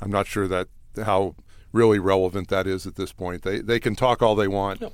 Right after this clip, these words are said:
Speaker 1: about being in the race, but they have, what is it now, Kevin, forty games to play?
Speaker 2: Forty games to play. I believe it's six games back. I know for certain it is eight teams in front of them in
Speaker 1: I'm
Speaker 2: the
Speaker 1: sorry,
Speaker 2: wild
Speaker 1: it's
Speaker 2: card
Speaker 1: forty,
Speaker 2: race.
Speaker 1: forty, forty-two games maybe?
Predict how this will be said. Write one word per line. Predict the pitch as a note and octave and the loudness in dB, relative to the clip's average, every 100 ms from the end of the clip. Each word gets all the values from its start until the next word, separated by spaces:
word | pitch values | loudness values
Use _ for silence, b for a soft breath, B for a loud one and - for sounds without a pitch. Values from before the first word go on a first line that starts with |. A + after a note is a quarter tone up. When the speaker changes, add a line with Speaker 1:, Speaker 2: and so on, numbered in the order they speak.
| - | -6
Speaker 1:
about | G#2 G2 G2 | -2 2 0
being | A2 G2+ G2+ | 0 -4 -2
in | F2+ | -6
the | F2+ | -4
race, | F#2+ F#2+ F2 | -4 -4 -6
but | - G#2 b b b | -8 -8 b b b
they | A2+ | 2
have, | B2 A2+ F#2 - | 4 2 0 -10
what | - - A#2+ | -6 4 6
is | A2+ | 6
it | A2+ | 2
now, | G2+ G2+ | 2 0
Kevin, | - G2 F#2+ | 0 -2 -2
forty | - A#2 A#2 | 0 2 2
games | G#2 A2+ A2+ - | -2 -4 -4 -6
to | |
play? | - A2 A2 | 0 0 0
Speaker 2:
Forty | B2+ F#3 F#3 | 0 0 2
games | F#3+ D3+ | 2 0
to | |
play. | - F3+ F3 | -4 0 2
I | E3 | 2
believe | D3+ D#3 G3+ A3 | 0 0 2 4
it's | G3 - | 4 2
six | - F#3 - | 2 2 2
games | D#3+ D3+ C3+ | 2 2 2
back. | D3 D3 B2 | 4 4 4
I | C#3+ | 2
know | C#3+ C#3 | 2 2
for | C#3+ | 0
certain | C3 - F3 D#3 | 0 4 2 2
it | D3 C#3 | 2 2
is | B2 - | 2 0
eight | D#3 D3+ - | -2 -2 -4
teams | - D3+ B2+ A#2 G#2 - | 0 2 4 2 0 2
in | C#3 | 0
front | B2 B2+ | 2 0
of | A2+ | 0
them | G2+ | -2
in | F#2+ | 0
Speaker 1:
I'm | C3 | 0
Speaker 2:
the | |
Speaker 1:
sorry, | - A#2+ | 4 4
Speaker 2:
wild | A2 | 4
Speaker 1:
it's | F2 | 2
Speaker 2:
card | A2 | 4
Speaker 1:
forty, | C#3 | 4
Speaker 2:
race. | C#3+ - | 4 2
Speaker 1:
forty, | D3+ C#3 A#2 - - | 4 4 -2 -12 -4
forty-two | C3+ C3 A#2+ - E3+ | 2 2 2 -2 -2
games | G3 F#3 - | -2 -4 -6
maybe? | F3+ F#3+ F#3+ | -6 -6 -10